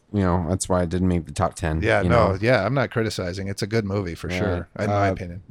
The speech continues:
Speaker 1: Big Fish, uh, was awesome. Ewan McGregor, uh, was just the way that the story was told, again, was amazing.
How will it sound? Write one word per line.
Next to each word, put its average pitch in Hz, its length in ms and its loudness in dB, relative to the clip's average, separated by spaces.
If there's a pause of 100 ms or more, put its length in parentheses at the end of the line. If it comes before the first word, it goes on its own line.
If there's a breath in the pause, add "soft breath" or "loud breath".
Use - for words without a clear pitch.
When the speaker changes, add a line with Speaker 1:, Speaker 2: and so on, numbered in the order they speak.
Speaker 1:
Big 135 180 4
Fish, - 480 2 (480)
uh, 98 460 2
was 87 280 0
awesome. 90 640 -2 (460)
Ewan 98 200 4 (100)
McGregor, 95 540 0 (260)
uh, 90 420 0 (400)
was 87 840 -2 (420 soft breath)
just - 180 -8
the 98 80 0
way 92 200 2
that 90 200 0 (160)
the 87 140 -4
story 90 320 0
was 87 160 -2
told, 87 340 2 (140)
again, 85 580 -2
was 80 260 -4
amazing. 80 580 -2